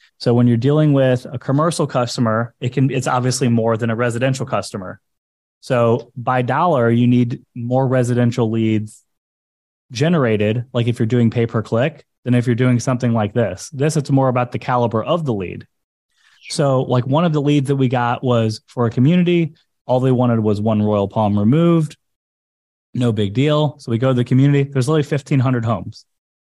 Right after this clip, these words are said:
So we go into the community, give them an estimate for the Royal. They're actually getting their tree trimmed right now. Like, "Oh my God, we hate this company. They're doing such a bad job," so on and so forth. So we give them a price.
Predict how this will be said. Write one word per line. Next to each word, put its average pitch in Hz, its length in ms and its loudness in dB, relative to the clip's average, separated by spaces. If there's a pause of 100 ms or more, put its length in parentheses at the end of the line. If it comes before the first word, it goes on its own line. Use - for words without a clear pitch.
(480)
So 123 640 2
we 127 120 -2
go 147 180 0
into 151 160 0
the 139 80 -4
community, 135 560 2
give 135 220 -4
them 131 120 0
an 127 80 2
estimate 123 380 0
for 127 80 -4
the 117 100 2
Royal. 175 280 2
They're 135 140 -2
actually 139 240 -2
getting 135 200 0
their 127 120 0
tree 139 220 -2
trimmed 131 460 -2
right 120 180 -2
now. 95 320 -4 (360)
Like, 107 160 -2
"Oh 113 160 0
my 95 160 2
God, 165 320 0
we 135 120 0
hate 110 220 -2
this 104 160 -8
company. 160 380 0
They're 139 100 2
doing 117 220 2
such 113 240 -2
a 107 40 -4
bad 98 260 -2
job," 156 580 0 (340)
so 143 220 0
on 139 100 2
and 127 100 2
so 123 180 0
forth. 104 420 -6 (320)
So 143 580 0 (240)
we 131 100 -6
give 131 160 0
them 127 100 4
a 120 60 2
price. 190 520 -2